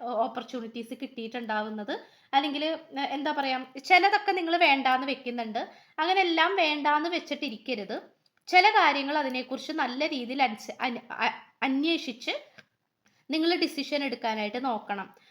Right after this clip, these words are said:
അതുപോലെ ദൂരെ പോയി പഠിക്കാനും പുറത്ത് പോയി പഠിക്കാനൊക്കെ ആഗ്രഹിക്കുന്നവരൊക്കെ ആണെങ്കിൽ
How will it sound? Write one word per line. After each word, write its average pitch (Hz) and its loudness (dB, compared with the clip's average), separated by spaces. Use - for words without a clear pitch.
അതുപോലെ 294 4
ദൂരെ 294 2
പോയി 294 0
പഠിക്കാനും 233 -2
പുറത്ത് 370 4
പോയി 370 2
പഠിക്കാനൊക്കെ 277 0
ആഗ്രഹിക്കുന്നവരൊക്കെ 240 -2
ആണെങ്കിൽ 226 -4